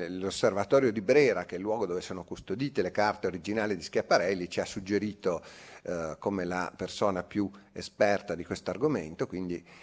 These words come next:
andiamo sul sicuro. E poi, eh, vedremo come il mito, eh, suddetto ha, è stato poi sviluppato nel corso della storia della letteratura di fantascienza. Eh, qui ci aiuterà, come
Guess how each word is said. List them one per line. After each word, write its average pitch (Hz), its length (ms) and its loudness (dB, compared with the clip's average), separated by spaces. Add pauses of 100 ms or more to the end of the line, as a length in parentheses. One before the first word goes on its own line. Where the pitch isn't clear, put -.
(120)
andiamo 101 340 0
sul 95 160 -6
sicuro. 90 560 -4 (400)
E 180 380 6
poi, 190 460 4
eh, 95 760 0
vedremo 131 440 4
come 113 240 2
il 110 80 0
mito, 110 640 0
eh, - 20 -10
suddetto 139 680 2
ha, 82 240 0
è 92 100 -6
stato 101 320 -2
poi 107 180 -2
sviluppato 92 720 -2
nel 92 200 -2
corso 101 400 2
della 87 240 -2
storia 101 760 2 (460)
della 90 580 -2
letteratura 92 640 0
di 90 80 -4
fantascienza. 101 1000 2
Eh, 95 880 -6 (540)
qui 123 360 -2
ci 98 300 -8 (240)
aiuterà, 90 480 2
come 87 340 -8